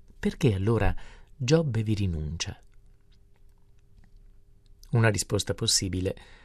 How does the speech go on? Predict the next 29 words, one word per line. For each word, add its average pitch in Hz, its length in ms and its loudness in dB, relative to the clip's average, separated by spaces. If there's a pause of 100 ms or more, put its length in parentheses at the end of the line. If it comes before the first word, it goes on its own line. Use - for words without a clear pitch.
(100)
si - 220 2
trova 123 320 6
in 101 140 2
una 101 140 2
distinzione 98 800 -2
fatta 101 320 -2
dal 85 200 -4
teologo 92 600 0
e 78 80 -4
cardinale 90 580 -2
inglese 85 640 -4
John 101 320 0
Henry 87 360 -2
Newman. 78 460 -6 (920)
Newman 104 480 2 (480)
ha 110 140 0
distinto 110 520 0
tra 95 160 -2
un 92 140 -2
semplice 123 560 2
concetto 92 500 -6
di 85 180 -8
Dio 87 320 -6 (640)
e - 140 -2
una 101 480 0
autentica 107 760 -2
immagine 80 680 -6 (220)
di 87 200 -4
Dio. - 340 -10